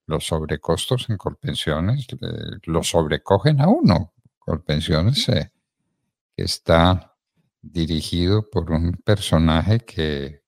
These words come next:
eh, fue parlamentario mucho tiempo y del que no tenemos ninguna noticia que haya manejado ninguna otra cosa en la vida, manejando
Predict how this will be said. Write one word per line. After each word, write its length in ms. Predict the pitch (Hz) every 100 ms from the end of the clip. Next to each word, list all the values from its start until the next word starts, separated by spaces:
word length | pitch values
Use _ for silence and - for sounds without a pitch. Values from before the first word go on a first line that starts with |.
| _
eh, 260 | 87 - -
fue 240 | - 78
parlamentario 760 | - 101 95 80 73 78 85 98
mucho 280 | 98 -
tiempo 400 | 104 98 87 87
y 60 | 98
del 160 | 82 85
que 120 | 80
no 140 | 80
tenemos 380 | 87 95 98 101
ninguna 460 | 90 80 85 98 95
noticia 440 | 82 - 90 104
que 140 | -
haya 160 | 101 101
manejado 540 | 95 78 73 85 90
ninguna 420 | 98 78 85 92 98
otra 260 | - 101
cosa 280 | - 98 104
en 80 | 92
la 80 | 80
vida, 280 | 80 87
manejando 680 | 95 82 78 85 85 85 95